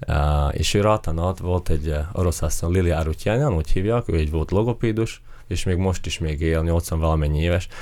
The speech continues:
logopédus, pszichológus volt, és ő neki a férje dadogott, és neki akart segíteni, és nem tudott sehogyan segíteni. Nagyon híres, eh, logopédus volt ott Oroszországban, és utána rájött, hogy a dadogással csak úgy lehet dolgozni, küzdeni,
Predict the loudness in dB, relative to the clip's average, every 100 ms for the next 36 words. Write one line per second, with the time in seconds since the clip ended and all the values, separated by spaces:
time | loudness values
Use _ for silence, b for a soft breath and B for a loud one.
0 | B 0 0 0 0 -2 -2 -4 0 0
1 | 0 -2 -2 -4 -6 B B -4 0 0
2 | 0 -2 2 2 2 2 2 0 -4 -6
3 | -6 -6 -2 -2 -2 -2 0 -2 0 0
4 | 0 0 0 2 0 -4 B B B B
5 | -4 0 0 0 -2 -2 0 2 2 0
6 | 0 0 0 2 2 2 0 0 0 0
7 | 2 0 -2 -2 0 0 2 2 0 0
8 | -2 -6 -12 -14 -12 -6 0 2 2 -2
9 | -4 -4 -2 -4 -4 -4 -2 -4 -6 B
10 | B B -2 2 2 2 4 4 4 4
11 | 4 2 2 2 2 2 2 2 0 0
12 | 0 0 2 2 2 2 2 4 2 2
13 | 0 0 2 4 4 4